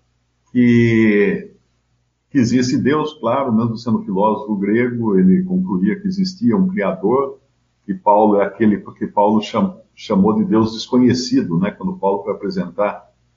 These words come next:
lá em Atenas, ah, o Deus verdadeiro, ele viu que ele tinha lá um, um pedestal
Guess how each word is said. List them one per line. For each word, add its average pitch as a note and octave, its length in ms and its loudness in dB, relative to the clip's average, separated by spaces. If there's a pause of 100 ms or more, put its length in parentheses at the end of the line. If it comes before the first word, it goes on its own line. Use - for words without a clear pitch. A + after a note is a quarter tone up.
lá F#2+ 140 0
em G2 60 -2
Atenas, F#2+ 960 -2 (400)
ah, F2 180 -10
o F#2+ 180 2
Deus A#2 340 4
verdadeiro, F#2+ 680 2
ele F2+ 160 0
viu G2+ 180 0
que B2 120 -6
ele A#2 100 -2
tinha A2+ 280 0
lá F#2+ 240 0
um, A#2+ 380 -2 (580)
um F#2 100 -8
pedestal G2+ 920 0